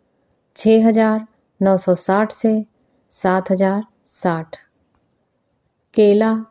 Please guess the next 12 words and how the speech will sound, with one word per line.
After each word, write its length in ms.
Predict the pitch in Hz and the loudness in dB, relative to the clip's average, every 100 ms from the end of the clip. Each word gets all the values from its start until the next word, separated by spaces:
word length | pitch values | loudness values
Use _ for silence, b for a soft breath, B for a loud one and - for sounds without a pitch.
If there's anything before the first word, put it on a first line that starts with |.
| _ _ _ _ _ _ | _ _ _ _ _ _
चौबीस 420 | - 202 175 185 - | -2 0 2 0 0
सौ 100 | 175 | 0
बीस 360 | 180 226 226 | 2 0 0
से 220 | - 220 214 _ _ - | -4 -4 -6 _ _ -6
पच्चीस 360 | 180 - 170 | -4 -6 -6
सौ 100 | - | -6
बीस, 520 | 175 175 165 - - _ _ _ _ _ _ _ - | -4 -4 -4 -12 -20 _ _ _ _ _ _ _ -4
पपीता 500 | 196 196 208 208 226 226 220 _ _ _ _ | -4 0 -2 0 -2 -4 -10 _ _ _ _
छब्बीस 460 | - 202 202 247 247 | -4 -2 2 0 0
सौ 80 | 190 | -2
सत्तर 380 | 185 180 196 | -2 -2 -2
से 220 | 190 - | -2 -4